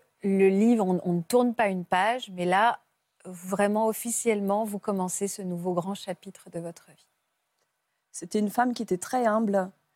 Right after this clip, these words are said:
Speaker 2: et qui est toujours restée dans l'ombre, et c'est vrai que
Speaker 1: Elle aurait pas du tout aimé que vous soyez là, en fait. <laughs> Elle aurait dit, « Mais t'en fais trop, écoute. »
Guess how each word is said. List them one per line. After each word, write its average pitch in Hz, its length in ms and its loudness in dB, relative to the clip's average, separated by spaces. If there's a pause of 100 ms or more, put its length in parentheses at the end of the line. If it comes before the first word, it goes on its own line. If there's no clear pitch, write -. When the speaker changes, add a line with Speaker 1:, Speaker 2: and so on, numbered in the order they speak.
(340)
Speaker 2:
et 190 100 -4
qui 214 140 -2
est - 20 -2
toujours 254 280 -2
restée 247 220 2
dans 214 160 4
l'ombre, 233 280 4
et 214 40 0
c'est 208 140 -4
vrai 208 180 2
que 208 140 -8
Speaker 1:
Elle 190 160 2
aurait 180 140 6
pas 185 120 2
du 175 120 2
tout 190 100 -2
aimé 180 160 6
que 175 60 2
vous 165 80 0
soyez 170 200 4
là, 190 140 4
en 160 60 -2
fait. 160 260 -2 (340)
<laughs> 190 120 -6 (1800)
Elle 220 100 4
aurait 220 140 4
dit, « 208 120 2
Mais 214 80 4
t'en 202 120 0
fais 220 160 0
trop, - 280 -8
écoute. » - 180 -10